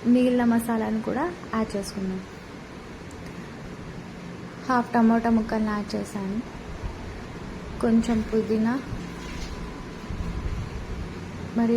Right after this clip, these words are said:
ఇప్పుడు కారం తగినంత యాడ్ చేసుకొని, కొంచెం ధనియాల పొడి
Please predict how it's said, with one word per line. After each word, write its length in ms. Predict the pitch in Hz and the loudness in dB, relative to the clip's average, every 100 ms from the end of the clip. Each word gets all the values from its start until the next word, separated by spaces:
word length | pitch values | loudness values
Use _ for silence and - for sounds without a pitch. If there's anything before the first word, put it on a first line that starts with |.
| 233 | 4
ఇప్పుడు 260 | 233 247 311 - - - - - - | 4 2 0 -6 -8 -6 -8 -6 0
కారం 320 | 240 233 233 226 | 4 6 6 6
తగినంత 500 | 233 220 220 220 214 220 | 4 4 4 2 2 2
యాడ్ 180 | 214 214 - | 2 0 -2
చేసుకొని, 600 | 208 180 175 214 214 285 - - - - - - - - - - - - - - - - - - - - - | -2 0 0 0 2 0 -4 -8 -6 -4 -2 -2 -2 -4 -4 -4 -4 -4 -4 -4 -4 -4 -4 -4 -6 -2 6
కొంచెం 280 | 233 233 220 | 6 6 6
ధనియాల 380 | 220 214 214 214 208 | 6 6 4 2 2
పొడి 240 | 214 214 | 2 2